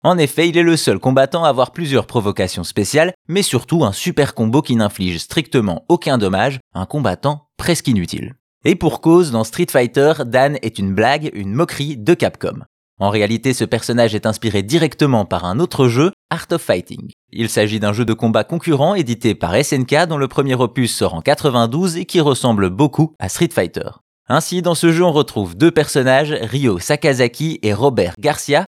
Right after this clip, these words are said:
et c'est eux qui donneront naissance à Dan. En effet, Dan porte un kimono rose proche de celui de Ryo et hérite des cheveux bruns en queue de cheval de Robert, la ressemblance est frappante.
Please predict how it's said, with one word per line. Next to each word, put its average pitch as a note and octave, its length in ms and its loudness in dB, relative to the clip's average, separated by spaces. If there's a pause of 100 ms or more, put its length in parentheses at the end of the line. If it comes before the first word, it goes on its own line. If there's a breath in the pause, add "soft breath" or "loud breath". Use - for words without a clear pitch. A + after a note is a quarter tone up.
(100)
et D#3+ 80 0
c'est E3 300 0
eux B2 100 2
qui A#2+ 180 -6
donneront G#2 320 0
naissance C#3+ 460 0 (100)
à D#3 80 0
Dan. A2+ 400 -2 (380)
En D#3 140 2
effet, D#3+ 380 4
Dan C#3 240 2
porte B2+ 260 -2
un G#2 80 -4
kimono C#3+ 400 2
rose A2 340 0
proche B2 300 0
de A2 100 -2
celui A2 380 0
de F2+ 140 -2
Ryo C#3 440 2
et D3+ 140 2
hérite D#3+ 220 0
des D#3+ 100 2
cheveux D#3+ 320 0
bruns A#2+ 240 0
en G#2+ 140 -2
queue C3 140 -4
de B2 100 0
cheval G#2+ 480 0
de D#3 80 2
Robert, C3 480 2 (120)
la F#2 140 -2
ressemblance A#2 720 0
est F#2+ 80 -8
frappante. - 580 -6